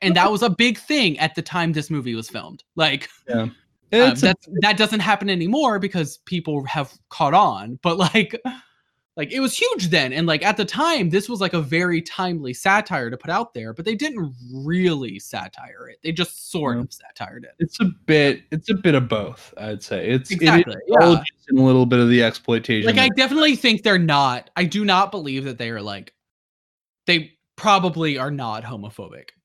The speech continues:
Speaker 1: creators. I don't believe that. It's just, they could do better with the representation. If you're
Speaker 2: No.
Speaker 1: gonna put that in your movies, you probably need to do the full research
Speaker 2: It's,
Speaker 1: first.
Speaker 2: it's
Speaker 1: It's all I wanna
Speaker 2: for
Speaker 1: say.
Speaker 2: edginess and for, you know, for titillation. And
Speaker 1: Exactly, yeah.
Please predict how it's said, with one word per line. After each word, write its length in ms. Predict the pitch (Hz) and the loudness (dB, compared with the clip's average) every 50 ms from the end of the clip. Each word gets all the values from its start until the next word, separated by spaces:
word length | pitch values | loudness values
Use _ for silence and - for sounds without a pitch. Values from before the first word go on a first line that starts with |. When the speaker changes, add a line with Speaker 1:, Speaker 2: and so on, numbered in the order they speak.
| _ _ _ - | _ _ _ -20
Speaker 1:
creators. 640 | - - 147 127 110 98 95 78 - - 113 - - | -12 -10 -8 -8 -8 -8 -12 -14 -18 -20 -20 -16 -14
I 100 | 127 131 | -12 -10
don't 180 | 139 117 110 | -10 -10 -10
believe 280 | 107 123 107 95 98 98 | -12 -12 -14 -14 -14 -12
that. 320 | 113 95 78 52 50 - _ _ | -10 -10 -10 -10 -14 -18 _ _
It's 240 | - 190 170 135 - | -6 -4 -4 -4 -4
just, 460 | - 175 156 120 113 - - - - - _ _ _ _ _ _ _ _ _ _ _ - | -2 -2 -2 -2 -4 -8 -14 -18 -20 -20 _ _ _ _ _ _ _ _ _ _ _ 0
they 100 | 185 185 | 0 0
could 160 | 180 - 196 160 | 2 0 -2 0
do 140 | 202 202 | 0 0
better 300 | 180 147 160 156 143 139 | 2 2 2 0 0 -2
with 80 | 139 135 | -6 -8
the 80 | 143 135 | -10 -10
representation. 760 | 123 117 110 - 123 - 127 123 - 117 107 104 - - - - | -8 -10 -10 -10 -12 -12 -12 -14 -12 -12 -14 -14 -16 -8 0 2
If 20 | |
you're 160 | 147 135 131 | 4 6 6
Speaker 2:
No. 160 | 123 123 120 | 6 6 4
Speaker 1:
gonna 120 | 120 165 220 - _ | 2 0 -2 -4 _
put 180 | - 208 190 - | -2 -2 0 2
that 240 | 226 214 214 208 - | 2 2 2 2 0
in 100 | 190 175 165 | -2 -2 -2
your 120 | 156 151 | -2 -2
movies, 500 | 147 139 127 123 131 139 139 147 156 - - _ _ _ _ | -2 -4 -4 -6 -6 -4 -4 -4 -6 -8 -12 _ _ _ _
you 120 | - 180 175 | -6 -6 -6
probably 600 | - - - 175 165 156 156 151 143 147 151 151 | -6 -4 -2 0 0 0 0 -4 -6 -6 -6 -6
need 220 | 147 131 127 127 | -6 -6 -8 -10
to 80 | 131 127 | -10 -10
do 120 | 117 127 120 | -12 -12 -12
the 80 | 123 | -12
full 260 | 117 - - 120 113 | -14 -14 -14 -14 -14
research 240 | 101 - 185 185 196 | -14 -8 0 2 2
Speaker 2:
It's, 140 | 202 - - | 4 2 0
Speaker 1:
first. 180 | - - - - _ _ | -8 -12 -18 -20 _ _
Speaker 2:
it's 140 | 185 190 190 175 - | 2 2 2 2 0
Speaker 1:
It's 0 | |
all 260 | - - - 147 139 | 0 2 4 4 4
I 100 | 131 131 | 2 0
wanna 220 | 139 123 113 214 214 | -2 0 2 2 2
Speaker 2:
for 40 | 196 - 170 | 4 4 2
Speaker 1:
say. 120 | 170 170 | 2 2
Speaker 2:
edginess 480 | 165 - 175 - 190 160 160 156 156 - - _ - 139 | 2 2 4 4 6 6 6 6 4 2 0 _ -2 0
and 120 | 139 135 | 0 0
for, 580 | 131 - - 139 131 127 123 120 117 117 117 117 | 0 0 2 4 4 6 6 4 4 4 2 2
you 220 | - 110 123 120 | 0 0 0 0
know, 420 | 117 113 110 110 107 104 104 104 104 | 0 0 -2 -4 -4 -4 -4 -6 -8
for 200 | - - 120 113 | -6 -4 -4 -4
titillation. 720 | 113 - - 135 120 110 107 104 101 101 - - 110 92 | -4 -4 -4 -2 -2 0 -2 -2 -4 -4 -6 -8 -8 -8
And 140 | 76 - - - _ _ _ _ | -8 -10 -12 -18 _ _ _ _
Speaker 1:
Exactly, 460 | 214 202 - 190 120 110 110 110 - - _ _ _ | -6 -4 -2 0 0 0 -2 -4 -6 -12 _ _ _
yeah. 220 | - 113 85 - | -10 -10 -10 -10